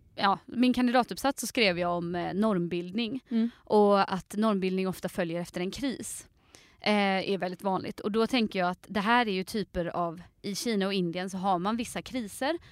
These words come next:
Speaker 1: i form av värmeböljor eller kanske smog eller så vidare som gör att människor förändrar sitt beteende. Medan vi i Sverige har inte upplevt någon kris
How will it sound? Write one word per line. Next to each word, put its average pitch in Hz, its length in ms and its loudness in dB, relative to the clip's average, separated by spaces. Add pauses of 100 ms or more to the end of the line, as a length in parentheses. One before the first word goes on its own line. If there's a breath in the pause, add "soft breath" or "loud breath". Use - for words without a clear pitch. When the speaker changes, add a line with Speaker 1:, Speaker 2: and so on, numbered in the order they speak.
(160 loud breath)
Speaker 1:
i 233 100 -8
form 220 200 0
av 196 80 0
värmeböljor 190 1160 0
eller 170 200 -2
kanske 175 300 -8
smog 214 680 -6
eller 190 140 -6
så 196 120 -10
vidare 185 360 -2 (380 loud breath)
som 240 260 0
gör 180 280 6
att - 300 -8
människor 190 400 0
förändrar 175 380 -4
sitt 202 200 -8
beteende. 226 540 -2 (400 soft breath)
Medan 226 220 2
vi 254 280 2
i 233 60 0
Sverige 190 400 2
har 185 180 2
inte 190 220 -2
upplevt 285 380 -4
någon 294 120 2
kris 254 380 -2